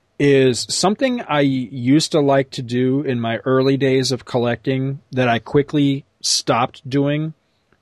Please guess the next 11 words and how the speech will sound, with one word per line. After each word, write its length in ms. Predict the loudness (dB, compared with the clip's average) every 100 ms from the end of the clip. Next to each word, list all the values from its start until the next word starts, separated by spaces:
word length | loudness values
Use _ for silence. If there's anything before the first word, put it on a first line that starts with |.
| 0
which 200 | 0 2
was 140 | 2
I 80 | 2
used 280 | 0 -2 -2
to 60 |
like 240 | 0 0 0
to 80 | -6
track 440 | -2 -2 -2 _
down 540 | -4 -2 -4 -6 -10 -18 _ _ _ _ _
first 500 | _ -4 0 2 0
meetings 840 | -2 0 0 -2 -8 -10 -8 -10